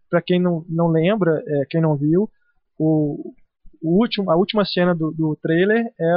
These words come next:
o, as Torres Gêmeas e o Homem-Aranha fez uma teia gigante pra prender o helicóptero dos ladrões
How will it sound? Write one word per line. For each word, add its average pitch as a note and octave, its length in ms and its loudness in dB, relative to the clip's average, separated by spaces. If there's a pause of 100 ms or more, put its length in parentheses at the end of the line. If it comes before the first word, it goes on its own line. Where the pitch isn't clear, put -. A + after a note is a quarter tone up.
(280)
o, D3+ 380 -4
as D#3 100 -2
Torres F3+ 280 2
Gêmeas G3 440 0 (200)
e F3 100 2
o F3+ 60 4
Homem-Aranha F#3 420 0
fez F3 160 0
uma F#3+ 140 2
teia E3 200 -2
gigante E3+ 520 -2
pra F#3+ 100 0
prender F#3+ 300 0
o F3+ 60 6
helicóptero F3 520 0
dos E3+ 140 -6
ladrões F3 500 -2